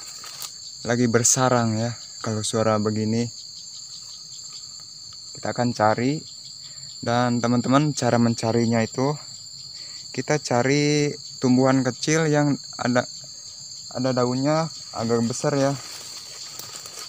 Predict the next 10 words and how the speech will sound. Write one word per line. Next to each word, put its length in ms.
Kita 240
cari 400
tumbuhan 400
kecil 400
yang 400
daunnya 480
agak 240
besar. 520
Contohnya 560
seperti 720